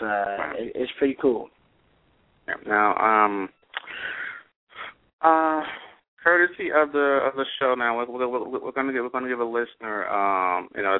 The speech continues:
Speaker 2: twentieth anniversary special. So, um, you know, I'm gonna, we're gonna give that out, man. The, the, the show support, man, and, um, so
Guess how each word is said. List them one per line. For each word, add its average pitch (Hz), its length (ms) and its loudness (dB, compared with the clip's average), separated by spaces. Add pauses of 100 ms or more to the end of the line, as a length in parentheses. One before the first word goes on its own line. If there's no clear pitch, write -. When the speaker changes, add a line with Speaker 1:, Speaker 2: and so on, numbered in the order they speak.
Speaker 2:
twentieth 117 200 -2
anniversary 101 600 -2
special. 90 580 -2
So, 90 300 -2
um, 85 340 -2
you 101 100 -2
know, 87 440 0
I'm 98 80 -4
gonna, 101 120 0
we're 101 100 -2
gonna 101 140 -2
give 95 220 -2
that 90 160 -4
out, 87 260 2
man. 85 320 -2
The, 95 60 -12
the, 95 140 -6
the 101 200 -8
show 110 200 2
support, 98 420 -4
man, 82 360 -2
and, 85 220 -8
um, 80 360 -10 (280)
so - 180 -6